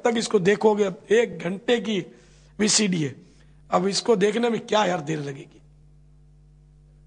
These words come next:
पच्चीस घंटे रोजाना में double बारह घंटे में एक घंटा तो आदमी निकाल सकता है ना।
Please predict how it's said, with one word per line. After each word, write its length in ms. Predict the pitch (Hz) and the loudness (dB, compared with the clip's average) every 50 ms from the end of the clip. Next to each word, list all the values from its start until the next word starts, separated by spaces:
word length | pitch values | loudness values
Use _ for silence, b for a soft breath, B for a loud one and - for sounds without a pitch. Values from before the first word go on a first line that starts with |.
| - - | -10 -8
पच्चीस 460 | 185 175 - - - 240 247 240 202 | -6 -6 -6 -6 -2 -2 0 0 0
घंटे 380 | 185 190 196 202 190 226 220 214 | 0 0 -2 0 0 0 0 2
रोजाना 440 | 190 190 185 196 196 202 202 196 190 | 0 -2 0 0 0 0 0 -2 -2
में 120 | 185 175 | 0 0
double 220 | 185 190 208 202 | 2 2 2 2
बारह 300 | 190 185 185 196 208 214 | 2 2 2 4 2 2
घंटे 380 | 196 170 180 185 175 - 196 196 | 2 -2 -4 -6 -4 -2 -2 0
में 180 | 208 247 - - - b b b b b b b b b b b b b - | 0 -2 -2 -4 -10 b b b b b b b b b b b b b 2
एक 220 | 202 226 208 170 | 2 4 4 2
घंटा 340 | 165 185 190 185 - 233 233 | -2 -2 -2 0 2 2 2
तो 100 | 214 226 | 2 2
आदमी 200 | 220 226 233 233 | 0 0 0 -2
निकाल 300 | 208 208 - 240 240 233 | -2 2 6 6 6 6
सकता 280 | - 196 170 - - 190 | 4 -2 -6 -4 -4 -4
है 80 | 180 143 | -4 -6
ना। 100 | 131 | -10